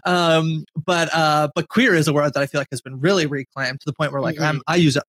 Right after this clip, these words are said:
Speaker 1: all the time and feel, like, really broadly, but it is a word that not everybody loves, but I love it because of how I feel like it's so, actually, I didn't say this in the pod, but one of the ways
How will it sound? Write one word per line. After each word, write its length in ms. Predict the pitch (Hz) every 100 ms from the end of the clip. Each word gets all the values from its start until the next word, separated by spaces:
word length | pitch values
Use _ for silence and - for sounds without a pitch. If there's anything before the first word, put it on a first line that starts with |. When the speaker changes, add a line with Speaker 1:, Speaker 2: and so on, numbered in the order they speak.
| -
Speaker 1:
all 200 | 175 170
the 100 | 160
time 340 | 151 147 143
and 100 | 135
feel, 160 | - 139
like, 120 | 139
really 280 | 135 147 139
broadly, 600 | - 139 143 143 135 127 123 - - -
but 80 |
it 100 | 143
is 140 | 147 147
a 60 |
word 260 | 147 143 139
that 140 | 135 131
not 160 | 139 -
everybody 320 | 143 139 139
loves, 120 | 143 -
but 100 | - -
I 140 | 202
love 180 | 208 175
it 80 | 151
because 440 | 156 - 143 143
of 80 | 151
how 180 | 151 151
I 80 | 151
feel 220 | - 151
like 180 | 147 143 - - _ _
it's 200 | 160 156
so, 360 | - 160 147 143 - 180 -
actually, 280 | 180 - 170
I 40 | 147
didn't 200 | 180 180
say 160 | 165
this 180 | 185 -
in 40 | 143
the 40 | -
pod, 220 | 151 143
but 120 | 143 -
one 240 | 147 151
of 80 | 160
the 80 | 175
ways 300 | 156 151